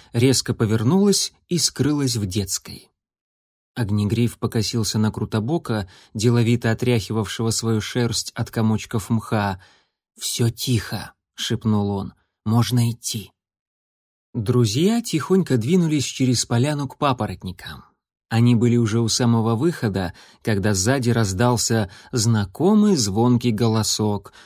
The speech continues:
"Огнегриф! Огнегриф!" Огнегриф похолодел и обернулся.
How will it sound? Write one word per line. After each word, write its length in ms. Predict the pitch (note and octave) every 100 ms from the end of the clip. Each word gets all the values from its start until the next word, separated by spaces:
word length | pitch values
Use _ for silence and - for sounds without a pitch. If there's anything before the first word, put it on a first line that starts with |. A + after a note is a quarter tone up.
| -
"Огнегриф! 1080 | - A3+ B3 D4 C4+ D#4+ E4 D#4+ C4 - - -
Огнегриф!" 1080 | - C4+ D#4+ D4 E4+ F4 F4 E4 D4+ F#3+ - - - _ _ _ -
Огнегриф 720 | A#2 G#2 A2 A2 A2+ C3+ -
похолодел 800 | B2 - A#2 A2 F#2 A2+ D3 B2+ - _ _
и 100 | B2+
обернулся. 920 | B2 A2+ C3 C#3 A2+ F#2 - - -